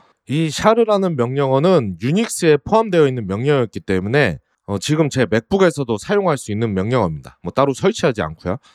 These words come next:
그래서 사용법을 조금 설명하면 예를 들어 A 점 S H, 그러니까 뭐 쉘 스크립트로 얘기를 할게요. A 점 S H와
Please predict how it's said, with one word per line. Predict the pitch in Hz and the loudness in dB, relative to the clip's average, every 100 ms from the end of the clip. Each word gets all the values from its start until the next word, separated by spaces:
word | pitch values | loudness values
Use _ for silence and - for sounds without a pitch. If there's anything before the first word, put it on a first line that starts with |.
| _ _ | _ _
그래서 | 113 120 | -2 -2
사용법을 | - 240 262 202 170 | 4 2 4 0 0
조금 | 175 170 | -4 -4
설명하면 | 151 220 226 170 143 165 160 90 - _ _ _ _ | -4 0 2 2 2 2 2 0 -8 _ _ _ _
예를 | 113 165 175 | 2 2 2
들어 | 135 113 147 - _ | 0 0 0 -4 _
A | - 226 220 | 2 2 2
점 | - 175 147 - | 2 2 2 -4
S | 113 - | -6 0
H, | 127 110 - 87 - _ | -2 -2 -8 -10 -10 _
그러니까 | - 101 95 | -6 -2 0
뭐 | 92 | -2
쉘 | 87 180 | 2 0
스크립트로 | 190 - 147 - 120 | 0 -6 -10 -6 -4
얘기를 | 82 80 90 | -4 -2 -2
할게요. | 87 - 82 98 - _ _ - | -4 -4 -4 -4 -6 _ _ 0
A | 180 | 2
점 | 196 - 170 123 | 2 2 2 2
S | 98 - | -2 0
H와 | 110 104 - 110 131 104 | -2 -2 -2 2 2 2